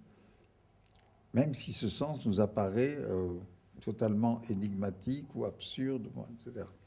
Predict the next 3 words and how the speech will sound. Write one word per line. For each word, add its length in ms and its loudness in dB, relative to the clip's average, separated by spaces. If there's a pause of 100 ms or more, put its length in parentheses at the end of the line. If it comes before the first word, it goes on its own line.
(720)
Donc, 300 12 (120)
le, 720 12
le, 400 -2